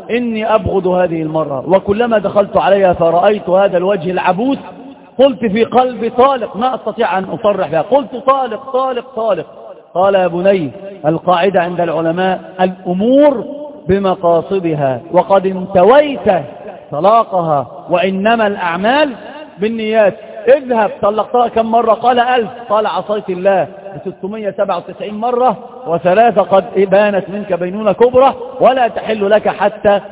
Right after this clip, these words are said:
تنكح زوجا غيره". هؤلاء الفقهاء الذين تعج الأسواق بهم. فالرجل ارتاب في قوله وقال: "لعلي أنظر إلى فقيه مقاعد ومؤصل"،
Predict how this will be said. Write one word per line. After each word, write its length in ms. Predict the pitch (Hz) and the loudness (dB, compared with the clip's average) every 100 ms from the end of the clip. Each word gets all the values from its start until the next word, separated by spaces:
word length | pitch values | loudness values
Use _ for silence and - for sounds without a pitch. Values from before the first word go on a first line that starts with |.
| - - | -8 -2
تنكح 460 | 196 196 180 156 | 0 0 -4 -4
زوجا 360 | 151 175 165 175 | 2 2 2 0
غيره". 420 | 160 160 151 127 127 | 0 -2 -2 -6 0
هؤلاء 380 | 220 247 285 | 4 4 4
الفقهاء 460 | 277 226 254 254 262 | 2 -2 2 2 2
الذين 380 | 220 214 233 214 | -4 -4 -4 -2
تعج 300 | 175 220 175 | -2 -4 -4
الأسواق 480 | 190 180 180 196 196 - - 196 | -4 -4 2 2 2 -8 -16 0
بهم. 240 | 196 180 127 - 196 170 | 2 2 -2 -10 -16 -2
فالرجل 400 | 180 233 240 240 | 2 4 2 2
ارتاب 500 | 202 - 226 233 180 | 0 2 2 2 0
في 120 | 156 | -2
قوله 480 | 165 180 175 151 131 | 0 0 0 -2 0
وقال: 460 | 156 160 226 240 196 - 226 | 0 4 4 2 0 -12 -2
"لعلي 400 | 190 226 233 220 | -2 0 -2 0
أنظر 380 | 240 247 202 196 | 2 0 -2 0
إلى 280 | 185 190 | 0 -2
فقيه 420 | 180 180 247 302 233 - - 302 - - _ - _ _ _ - | -2 -4 0 0 0 -4 -18 -20 -20 -20 _ -20 _ _ _ -12
مقاعد 640 | 165 - 262 233 247 240 | -10 2 4 4 2 4
ومؤصل"، 680 | 269 262 277 277 269 214 | 4 4 4 4 2 -4